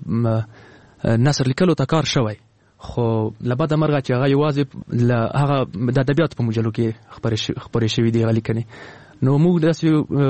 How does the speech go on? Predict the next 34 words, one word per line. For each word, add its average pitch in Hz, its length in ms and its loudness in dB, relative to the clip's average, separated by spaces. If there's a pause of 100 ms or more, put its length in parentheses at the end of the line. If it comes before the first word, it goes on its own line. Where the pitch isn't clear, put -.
یو 139 120 4
فکر 151 260 2
وکړ 151 180 2
چې، 139 160 0 (240)
آه، 117 200 2
راشئ، 131 360 0
آه، - 1080 -4 (300)
په - 40 -2
یوه 123 120 2
داسې 143 180 2
مجله 131 300 2
کې 147 140 -4
چې 127 120 -4
هغه 123 380 0 (280)
له 120 60 0
ادبیاتو 123 340 0
سره 123 380 0
ډېر 131 220 0
اړخ 127 440 -2
نه 139 120 4
وي. 110 140 -2 (480)
ځکه، 127 200 0
آه، 123 580 2 (160)
نن 135 240 2
سبا 143 320 0
هر 165 120 2
څوک، 143 240 -2 (160)
آه، 120 400 0
هغه 120 100 0
ته 127 100 -2
ضرورت 117 420 0
لري، 110 140 -2
دا 110 180 0
د 110 280 0